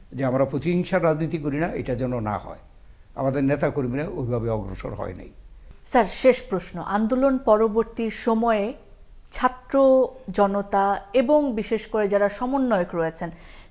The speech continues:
Speaker 2: তাদের যে আসলে রাষ্ট্র পরিচালনার ক্ষেত্রে বা রাজনৈতিক দিকে তাদের মত রাখা এবং, আম, কিছু কিছু জায়গায় তাদের মতেরই প্রাধান্য দেয়া, আহ, সেই ব্যাপারটাকে কিভাবে দেখছেন?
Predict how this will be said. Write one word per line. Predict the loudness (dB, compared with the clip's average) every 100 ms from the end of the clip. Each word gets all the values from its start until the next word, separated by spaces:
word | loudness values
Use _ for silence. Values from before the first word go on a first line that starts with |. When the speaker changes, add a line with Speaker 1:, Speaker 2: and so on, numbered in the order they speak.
| 4
Speaker 2:
তাদের | 6 6 2
যে | 4
আসলে | 4 4 2 4
রাষ্ট্র | 4 2 0
পরিচালনার | 4 2 4 2 2 -2
ক্ষেত্রে | -2 -6 -2 -2
বা | 2 4
রাজনৈতিক | 4 2 -2 -2 -2 -2
দিকে | -2 0 0 -2 -14 -2 4
তাদের | 6 6 4
মত | 6 6 6
রাখা | 4 4 4 2 4
এবং, | 4 4 4 4 2
আম, | 2 2 2 -4 -4
কিছু | -4 -2
কিছু | -4 -2 2
জায়গায় | 4 4 4 4 2 -4 -18 -6 4
তাদের | 6 6 4
মতেরই | 4 4 2 2
প্রাধান্য | 4 2 2 -2 0 0
দেয়া, | 2 2 0 -2 -14 -20 -20 0
আহ, | 4 4 4
সেই | 2 4
ব্যাপারটাকে | 4 2 -2 -6
কিভাবে | -8 -10 -10 -14
দেখছেন? | -14 -16 -18